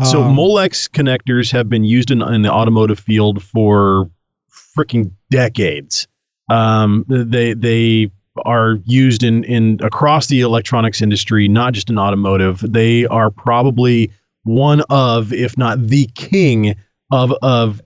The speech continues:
Speaker 1: you know,
Speaker 2: Excellent.
Speaker 1: interconnects. So, you know, th-, if they don't have a solution, then you don't need one.
Speaker 2: Yeah.
Speaker 1: <laughs>
Speaker 2: Well,
Speaker 1: pretty much.
Speaker 2: I can just wire the damn thing and cut it anytime I need to r-,
Speaker 1: I mean,
Speaker 2: remove
Speaker 1: you,
Speaker 2: stuff.
Speaker 1: you likely could. You just use,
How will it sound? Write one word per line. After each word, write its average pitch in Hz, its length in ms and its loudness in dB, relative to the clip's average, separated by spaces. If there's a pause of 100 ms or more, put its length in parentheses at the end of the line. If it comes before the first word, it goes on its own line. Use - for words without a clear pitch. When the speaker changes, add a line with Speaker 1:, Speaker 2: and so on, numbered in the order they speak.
Speaker 1:
you 139 100 0
know, 113 120 0
Speaker 2:
Excellent. 151 300 0
Speaker 1:
interconnects. 107 760 -4
So, 127 380 0
you 123 140 -2
know, 117 120 0
th-, 165 300 -10 (120)
if 135 180 0
they 147 140 2
don't 196 160 0
have 170 160 0
a 165 40 0
solution, 160 600 0 (240)
then 139 340 0
you 139 280 0
don't 139 240 2
need 120 180 2
one. 85 260 -4 (180)
Speaker 2:
Yeah. 120 260 0
Speaker 1:
<laughs> - 60 -14 (280)
Speaker 2:
Well, 185 220 4
Speaker 1:
pretty 170 160 2
much. 143 480 -2
Speaker 2:
I 214 160 0
can 165 100 -2
just 131 140 0
wire 135 280 2
the 127 120 -2
damn 123 200 -4
thing 131 220 -6
and 120 140 -8
cut 151 240 0
it 143 120 -8
anytime 131 380 -2
I 131 80 0
need 127 200 -2
to 117 80 -2
r-, 135 500 -4
Speaker 1:
I 127 80 2
mean, 139 100 2
Speaker 2:
remove 156 120 4
Speaker 1:
you, 180 40 0
Speaker 2:
stuff. 120 260 -2
Speaker 1:
you 151 100 0
likely 208 500 0
could. 160 360 0
You 151 100 0
just - 120 -6
use, 160 240 2